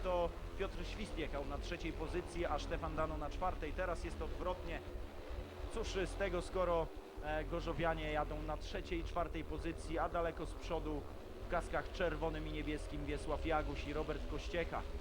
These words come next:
E, przepraszam, i Tomasz Chrzanowski oczywiście. E, Wiesław Jaguś kontroluje sytuację na torze.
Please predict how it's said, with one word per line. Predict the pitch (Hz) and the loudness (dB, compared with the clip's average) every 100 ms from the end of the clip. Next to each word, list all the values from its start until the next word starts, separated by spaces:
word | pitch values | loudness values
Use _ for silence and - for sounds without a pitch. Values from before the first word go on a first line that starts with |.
| - - - - - - - - | -4 -4 -4 -4 -4 -4 -4 -2
E, | 156 151 | 2 2
przepraszam, | - 165 175 165 151 | 2 0 0 0 0
i | 143 | -2
Tomasz | 180 165 - | -2 0 -2
Chrzanowski | - 165 196 - 170 | -2 0 0 0 0
oczywiście. | 143 151 135 131 - - - - - - - - - 117 | 0 0 -2 -2 -2 -2 -2 -2 -2 -2 -2 -2 -2 0
E, | 113 113 | 0 0
Wiesław | 110 131 147 127 | 0 0 0 2
Jaguś | 147 143 131 | 2 2 0
kontroluje | - 185 190 180 175 165 | -4 -2 0 2 2 0
sytuację | 147 156 160 151 - 147 | -2 -2 2 2 2 -2
na | 139 | -2
torze. | 147 147 139 | 0 0 2